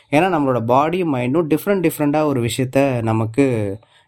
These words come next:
எதிர்பார்த்துக்கிட்டே இருக்கும். So, அதை நம்ம பண்ணணுங்கிறத அது வந்து நம்மள pressure கொடுக்கும். So, அப்படிதான் வந்துட்டு இந்த four பிளேயும் போக போக மாற ஆரம்பிக்கும்.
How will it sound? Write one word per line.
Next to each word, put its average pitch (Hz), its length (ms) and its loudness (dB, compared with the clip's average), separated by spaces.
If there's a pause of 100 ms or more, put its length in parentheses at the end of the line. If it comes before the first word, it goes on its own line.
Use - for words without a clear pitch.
எதிர்பார்த்துக்கிட்டே 139 720 2
இருக்கும். 110 360 -4
So, 151 180 2
அதை 135 140 2
நம்ம 113 280 -2
பண்ணணுங்கிறத 151 880 2
அது 113 160 -2
வந்து 113 260 0
நம்மள 117 640 0
pressure 139 320 0
கொடுக்கும். 113 360 -6
So, 131 220 -2
அப்படிதான் 180 640 0
வந்துட்டு 120 140 -2
இந்த 143 280 0
four 165 240 4
பிளேயும் 151 300 0
போக 170 200 0
போக 147 280 0
மாற 123 340 0
ஆரம்பிக்கும். 101 440 -6